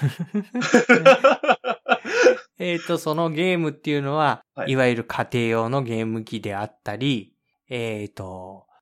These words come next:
Speaker 1: 手で持ってやるような携帯用のゲーム機みたいなのであったりってこと？
Speaker 2: そ-、そうですね。あとは、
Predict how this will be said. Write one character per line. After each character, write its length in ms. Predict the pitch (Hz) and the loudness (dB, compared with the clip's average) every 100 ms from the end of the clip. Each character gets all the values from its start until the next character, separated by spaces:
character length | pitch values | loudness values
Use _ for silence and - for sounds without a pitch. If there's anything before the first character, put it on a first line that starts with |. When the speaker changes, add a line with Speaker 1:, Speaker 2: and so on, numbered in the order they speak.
| _ | _
Speaker 1:
手 120 | - 123 | -10 -6
で 120 | 110 | -4
持 140 | 110 | -4
っ 60 | 110 | -8
て 180 | - 113 | -8 -6
や 100 | 104 | -4
る 100 | 110 | -4
よ 100 | 107 | -6
う 20 | |
な 100 | 104 | -8
携 220 | - 117 110 | -8 -8 -4
帯 260 | 110 107 110 | -6 -4 -6
用 220 | 107 107 | -6 -6
の 180 | 107 104 | -10 -10
ゲ 160 | 107 | -10
ー 40 | 104 | -10
ム 120 | 101 | -12
機 120 | - | -14
み 120 | 101 | -12
た 140 | 104 104 | -10 -10
い 60 | |
な 100 | 98 | -10
の 100 | 98 | -12
で 80 | 98 | -8
あ 60 | 107 | -8
っ 80 | |
た 100 | - | -4
り 80 | 127 | -4
っ 40 | 131 | -4
て 120 | - | -8
こ 140 | 95 | -12
と？ 100 | - | -16
Speaker 2:
そ-、 60 | - | -20
そ 120 | - 147 | -18 -16
う 40 | |
で 40 | |
す 80 | 95 | -16
ね。 80 | 82 | -8
あ 100 | 156 | -8
と 200 | - 117 | -6 -4
は、 400 | 85 87 82 78 | 0 2 2 -2